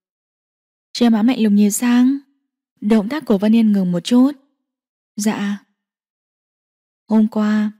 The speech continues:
lúc Vân Yên tới công ty, không có một ai để ý tới cô. Hôm nay vừa đến, lại có không ít người chào hỏi cô. Bất kể có quen biết với cô hay không, tất cả đều ra vẻ rất thân thiết với cô. Còn cô Hà Đình Đình,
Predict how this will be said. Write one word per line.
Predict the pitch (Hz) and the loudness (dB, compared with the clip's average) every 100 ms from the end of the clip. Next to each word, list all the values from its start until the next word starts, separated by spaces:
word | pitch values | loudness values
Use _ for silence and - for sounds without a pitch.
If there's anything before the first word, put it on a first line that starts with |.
| _ | _
lúc | 254 285 | 0 0
Vân | 233 226 | 0 0
Yên | 220 | 0
tới | 208 | -2
công | 247 233 | 0 0
ty, | 240 233 226 220 _ _ | 4 4 4 0 _ _
không | 247 233 | 0 2
có | 226 | 2
một | 240 | 0
ai | 240 | 0
để | 208 | -2
ý | 196 | -2
tới | 220 | -4
cô. | 226 240 233 240 254 _ _ _ _ - | -2 2 4 4 0 _ _ _ _ -2
Hôm | 220 | 2
nay | 220 | 2
vừa | 202 190 | 0 -2
đến, | 175 175 220 - _ _ | -2 -2 -2 -4 _ _
lại | 226 226 | -2 0
có | 220 | -2
không | 254 | -2
ít | 302 277 | -2 0
người | 214 | 0
chào | 208 214 | 0 -2
hỏi | 214 | -2
cô. | 185 220 226 240 254 - _ _ _ - | 0 2 4 4 0 -6 _ _ _ -4
Bất | 285 320 | -4 -2
kể | 240 214 185 | -2 -2 -2
có | 190 | -4
quen | 190 226 | 0 0
biết | 302 | 0
với | 220 | -2
cô | 214 233 | -2 0
hay | 233 233 | 0 0
không, | 233 233 233 220 _ _ | 2 2 2 -2 _ _
tất | 311 - | -8 -4
cả | 269 | -2
đều | 196 | 0
ra | 220 | 0
vẻ | 214 202 | -2 -2
rất | 254 269 | -4 -2
thân | 240 | 0
thiết | 320 240 | 0 -2
với | 233 | 0
cô. | 247 240 247 262 - _ _ _ _ _ _ _ _ | 2 4 4 2 -4 _ _ _ _ _ _ _ _
Còn | 226 214 214 | -2 2 2
cô | 277 277 | 2 0
Hà | 202 | 0
Đình | 196 | 0
Đình, | 190 190 202 | 0 0 -2